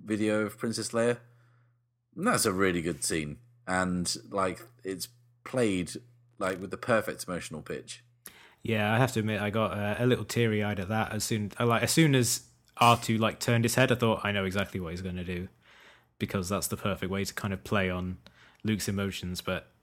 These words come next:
Speaker 2: yeah, the, the way in which the movie, like, it doesn't have the quote-unquote fan service moments that I think were, were kind of plentiful in The Force Awakens and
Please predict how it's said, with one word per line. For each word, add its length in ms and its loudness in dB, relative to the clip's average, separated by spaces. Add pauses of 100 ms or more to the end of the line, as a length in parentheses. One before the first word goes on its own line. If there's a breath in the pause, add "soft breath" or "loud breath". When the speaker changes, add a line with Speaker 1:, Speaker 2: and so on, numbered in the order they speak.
Speaker 2:
yeah, 260 -4
the, 100 -8
the 120 2
way 220 8
in 100 4
which 440 -2
the 100 2
movie, 680 0 (320 soft breath)
like, 160 4
it 60 4
doesn't 220 0
have 540 0
the 340 -2
quote-unquote 640 -4
fan 440 -2
service 640 -4
moments 560 0
that 240 -2 (240)
I 100 -2
think 320 -6
were, 440 -4
were 120 -4
kind 240 -4
of 160 -10
plentiful 720 -2 (400 loud breath)
in 280 0
The 60 -2
Force 300 -4
Awakens 460 -2
and 280 -4